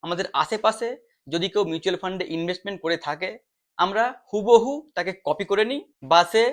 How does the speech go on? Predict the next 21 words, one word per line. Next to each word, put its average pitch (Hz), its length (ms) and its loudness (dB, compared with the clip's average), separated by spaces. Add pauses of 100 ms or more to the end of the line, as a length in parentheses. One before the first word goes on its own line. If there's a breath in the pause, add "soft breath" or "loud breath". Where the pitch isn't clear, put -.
(500)
যে 214 120 -2 (140)
মিউচুয়াল 202 400 -2
ফান্ডগুলিতে 160 560 -2 (400)
ইনভেস্টমেন্ট 190 500 -6
করছে 165 300 -4 (380)
আমরাও 196 320 0 (360)
সেই 196 220 2
ফান্ডগুলিতেই 160 540 -6 (380)
ইনভেস্টমেন্ট 175 500 -8
করতেই 233 340 -4 (300)
শুরু 147 200 -6
করে 110 180 -4
দিই। - 120 -20 (560)
আর 165 80 2 (160)
এই 220 80 0 (280)
একটা - 320 4
কারণে, 135 300 2 (320)
এই 160 80 0 (180)
একটা - 240 0 (160)
কারণের 202 400 6
জন্যই 202 360 -2